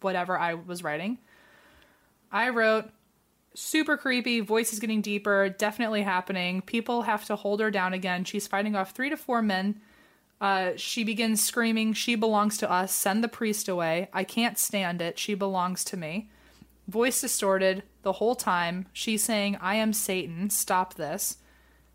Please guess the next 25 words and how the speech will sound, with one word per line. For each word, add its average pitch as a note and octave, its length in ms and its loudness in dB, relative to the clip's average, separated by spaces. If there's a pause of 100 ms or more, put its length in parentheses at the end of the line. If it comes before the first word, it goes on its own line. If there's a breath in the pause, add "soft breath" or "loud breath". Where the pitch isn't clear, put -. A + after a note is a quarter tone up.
(140)
Uh, F3+ 480 2
I G3+ 140 -2
can G#3+ 140 0
hear G3 260 2
growling A3+ 840 2
and G#3+ 140 2
screaming. G#3 800 -2 (140)
It's G3+ 120 -6
becoming A3 380 0
more A3 160 2
distorted. F3+ 720 0
Fighting A#3 400 0
off G#3 180 0
five C4+ 320 2
men F3 280 0
now. E3+ 400 -2 (640 soft breath)
Um, F#3 420 2 (140)
when A3 320 0
Amort G#3 420 2
said, F#3+ 380 0
'Get A3+ 180 0
out,' F#3+ 380 0
Christina G#3+ 560 0
distortedly A3 680 0
screams, G3 460 -2